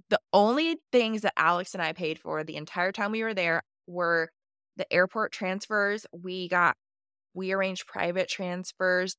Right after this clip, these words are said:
to and from the airport through U S A Transfers. They were excellent. I have no complaints about them. They were on time to pick us up. They got us there quickly. They were on time to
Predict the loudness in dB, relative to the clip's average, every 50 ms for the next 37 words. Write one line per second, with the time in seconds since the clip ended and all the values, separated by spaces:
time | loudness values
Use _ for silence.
0 | _ -4 0 0 0 0 0 -2 -4 -2 -2 0 0 -2 0 -2 -2 -4 -4 -6
1 | -8 -6 -6 -6 -6 -6 -6 -4 0 2 2 2 2 0 -2 -2 -2 -2 -2 -2
2 | -2 -2 -2 -2 0 2 2 4 4 2 0 -4 -8 -12 _ _ _ _ _ _
3 | _ _ _ _ _ _ _ _ -6 0 2 2 4 4 4 4 4 4 2 0
4 | -2 -4 -4 -2 0 0 2 0 0 -2 -2 -2 -2 -2 -2 -2 -2 -4 -10 -10
5 | -8 -8 -8 -8 -6 -6 -6 -6 -6 -6 -6 -4 -4 -4 -6 -8 -8 -6 -2 -2
6 | -2 0 0 0 0 2 2 2 2 0 -2 -6 _ _ _ _ _ _ _ -6
7 | -4 -4 -4 -6 -6 -8 -6 -6 -6 -6 -6 -8 -8 -8 -6 -6 -8 -6 -2 0
8 | 2 2 2 0 -2 -8 -20 _ _ _ _ _ _ _ _ _ -2 0 2 4
9 | 4 4 4 2 -2 -4 -4 -4 -2 -2 -4 -4 -4 -4 -2 0 0 2 2 2
10 | 2 2 2 0 0 -2 -4 -6 -6 -6 -6 -8 -8 -6 -6 -4 -4 -4